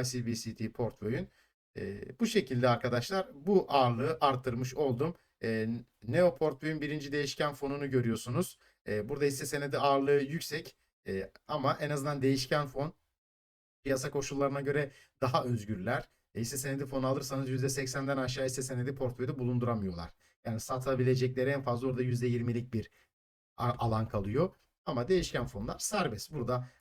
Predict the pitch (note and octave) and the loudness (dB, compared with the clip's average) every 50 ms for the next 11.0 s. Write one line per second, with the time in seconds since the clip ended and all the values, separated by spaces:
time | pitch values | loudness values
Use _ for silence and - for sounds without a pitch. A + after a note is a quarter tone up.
0 | - - E3+ D#3 C#3 B2 A#2 G#2 F2+ F#2+ A#2+ D3 D3+ - - - - - C#3+ C3+ | 0 2 2 2 2 0 -2 -4 -2 0 -2 -2 -2 -2 -8 -14 -12 -8 -6 -4
1 | C3 D#3 C#3 A#2 F#2+ F2 E2 F2 F2+ A#2+ C#3+ D3+ - - _ _ _ - - D3+ | -2 -2 -2 -2 -4 -6 -8 -6 -2 -2 -2 -2 -4 -10 _ _ _ -10 -8 -8
2 | C3+ - B2 A2 G2+ G#2+ - - B2 B2 B2+ - - G#2 G2+ A#2 C3+ B2+ - G#2 | -6 -6 -4 -6 -6 -6 -6 -4 -4 -6 -4 -6 -6 -6 -4 -4 -4 -4 -4 -4
3 | F#2 F#2+ A#2 D3 E3+ - _ _ _ _ _ _ - A2+ G2 G2+ G2+ G2+ - D#3+ | -4 -2 -4 -4 -6 -6 _ _ _ _ _ _ -8 -6 -4 -4 -4 -4 -2 -4
4 | D#3+ B2 G2+ A2+ A2+ A#2+ A#2+ A2+ A#2 - A#2+ A2 A2+ C3+ B2+ - _ _ - E3+ | -4 -2 -2 -2 0 0 0 -2 -4 -4 -4 -2 -2 -2 -4 -4 _ _ -6 -4
5 | C#3 A#2 G#2 G#2 G#2+ A#2+ D3+ E3+ E3+ - _ _ _ _ - F#2+ F#2+ F#2+ - C3 | -2 -2 -2 -2 -2 0 0 -2 -2 -6 _ _ _ _ -8 -6 -6 -6 -4 -4
6 | C#3 C#3 C3+ B2 B2+ D3 D#3 C3+ B2+ A2 A2 A#2+ F3+ F#3 - D#3 D3 - - D3+ | -2 0 0 0 0 0 0 0 0 0 2 0 -2 -2 -2 -4 -4 -4 -4 -4
7 | C#3 C3+ C#3 C3+ C3+ C3 C3 C3+ C3 C3 C3 B2+ C3 C3 C3+ B2+ A#2 A#2+ G#2 G2 | -2 -2 0 -2 -2 -2 0 -2 -2 0 -2 -2 0 0 0 0 -2 -2 -2 -2
8 | A2+ C#3 D3 C#3 - - - G2+ G2 G2 G2 - - - - - - _ - - | 0 0 -2 -2 -4 -6 -8 -6 -4 -4 -6 -8 -12 -12 -14 -14 -16 _ -20 -8
9 | - D3 A#2 G2 G2 B2 - A2+ A2+ A#2+ A2+ G#2+ F2+ F#2 G2 B2 B2+ B2+ - A2+ | -4 -4 -4 -2 -2 -4 -2 0 0 0 0 -2 -2 -2 -2 -2 -4 -4 -4 -2
10 | A2 G#2 G#2 G#2+ G#2+ G#2+ G#2+ G#2 A2+ G#2 A2 A2+ A2+ - - A#2+ A2+ C3 - - | -2 -2 -2 -2 -4 -4 -4 -4 -4 -4 -4 -4 -4 -4 -4 -2 -2 -2 -4 -6